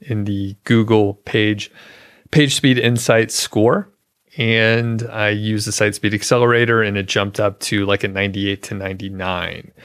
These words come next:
So essentially, it just makes it easy, the Site Speed Accelerator, to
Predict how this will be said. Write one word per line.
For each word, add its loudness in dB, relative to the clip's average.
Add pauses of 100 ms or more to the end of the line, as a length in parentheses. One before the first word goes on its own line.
(400)
So 0
essentially, 2
it 2
just -2
makes 0
it -6
easy, 0
the -2
Site -2
Speed -2
Accelerator, 2
to 2